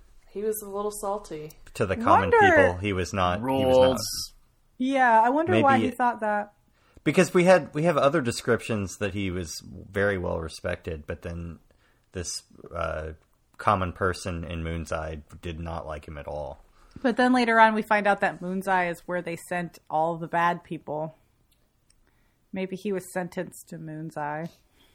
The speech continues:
Speaker 1: Yeah.
Speaker 4: I feel like he'd have meaner things to say then. That guy and his rules.
Speaker 2: He gave us all these
Speaker 4: Sam.
Speaker 2: rules and then he was out making bastards.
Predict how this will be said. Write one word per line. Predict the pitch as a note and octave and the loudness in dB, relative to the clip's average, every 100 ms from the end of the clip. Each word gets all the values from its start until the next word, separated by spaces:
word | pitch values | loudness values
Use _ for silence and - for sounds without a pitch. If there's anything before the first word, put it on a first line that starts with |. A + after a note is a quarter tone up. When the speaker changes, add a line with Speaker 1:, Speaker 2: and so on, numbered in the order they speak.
| _ _ _ _ | _ _ _ _
Speaker 1:
Yeah. | F#3+ F3 E3 E3+ - _ _ _ _ _ _ _ _ _ _ _ _ _ _ _ _ | -10 -8 -8 -10 -14 _ _ _ _ _ _ _ _ _ _ _ _ _ _ _ _
Speaker 4:
I | - | -4
feel | F#3+ | 0
like | A3 F3+ | 0 0
he'd | D3+ | 2
have | D3+ A#2+ | 2 2
meaner | A2 B2 A#2+ | -2 -4 -4
things | A2 A2 G2 | -6 -10 -10
to | F#2+ | -12
say | - A2+ G#2+ | -8 -4 -4
then. | G2 G2 F#2+ | -4 -6 -6
That | G2 C3 - | -4 -4 0
guy | C3+ C3 | 0 2
and | B2 | 0
his | A#2 F#2+ | -6 -8
rules. | G#2+ A2+ A2 G2 F2+ F2+ - - _ _ _ _ _ _ _ _ _ _ _ - - - - - - - - - - | -6 -4 -4 -6 -8 -12 -16 -20 _ _ _ _ _ _ _ _ _ _ _ -20 -18 -16 -16 -20 -20 -20 -20 -20 -20
Speaker 2:
He | - C#3+ | -6 0
gave | E3+ E3+ | 6 10
us | E3 D#3 | 10 10
all | D#3+ C#3+ | 8 8
these | C#3 | 6
Speaker 4:
Sam. | A2+ | 4
Speaker 2:
rules | C3+ D#3 C#3 A#2 | 8 10 10 8
and | A2 G2 | 0 0
then | A2+ | -2
he | A#2+ | 0
was | G2+ F2+ | -2 0
out | G#2+ G2 | 0 0
making | G2 G2+ F#2 E2 | -2 -2 -2 -4
bastards. | F2 F#2+ - - D#2+ D#2+ - | -4 -4 -4 -8 -12 -12 -16